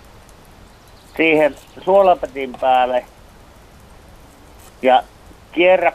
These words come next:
molemmin puolin ja nostat pois, niin se osaa just iluttaa sen oikean määrän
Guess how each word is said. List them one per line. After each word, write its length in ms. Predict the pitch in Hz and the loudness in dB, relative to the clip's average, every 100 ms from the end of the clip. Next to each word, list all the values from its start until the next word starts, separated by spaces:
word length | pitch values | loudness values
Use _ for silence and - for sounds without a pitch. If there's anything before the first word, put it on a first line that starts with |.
| - | -6
molemmin 480 | 170 180 185 151 120 | -4 -2 -2 -6 -10
puolin 440 | - 165 160 151 | -8 -4 -2 -2
ja 100 | 139 | -4
nostat 440 | 151 180 - 143 - - | -2 -2 -2 -6 -8 -6
pois, 320 | 175 175 165 | 0 0 0
niin 160 | 151 127 | -8 -10
se 80 | 170 | -2
osaa 500 | 214 226 - 196 180 | 0 -2 -4 -2 0
just 440 | 180 262 247 - 196 | 0 -4 -6 -10 -14
iluttaa 800 | 180 131 - - - - 127 113 - | -12 -10 -12 -16 -8 0 0 0 -4
sen 240 | 135 127 - - - - - - - - - - - - - - - | -8 -8 -16 -20 -20 -20 -20 -20 -20 -20 -20 -20 -20 -20 -20 -8 0
oikean 500 | 220 220 196 160 139 | 2 0 -2 -2 0
määrän 420 | 135 127 131 | -2 0 0